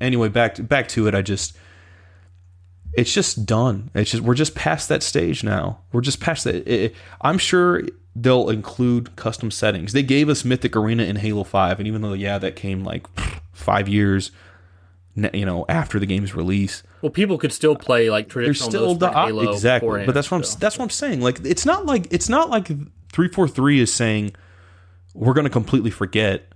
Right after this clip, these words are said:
Speaker 1: all this stuff." We're gonna give, they still give us those options to do that stuff, but their core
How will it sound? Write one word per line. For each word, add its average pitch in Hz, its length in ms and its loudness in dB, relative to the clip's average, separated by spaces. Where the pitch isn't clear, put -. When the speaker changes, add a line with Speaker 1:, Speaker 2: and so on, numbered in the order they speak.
Speaker 1:
all 107 140 0
this 98 140 -8
stuff." - 240 -4
We're 120 40 -2
gonna 139 160 2
give, 120 280 2
they 123 80 2
still 185 240 0
give 131 220 2
us 127 100 0
those 101 200 -2
options 101 500 0
to - 160 -6
do 98 320 -2
that 80 240 -4
stuff, - 480 -6
but - 240 0
their 110 160 2
core 120 680 2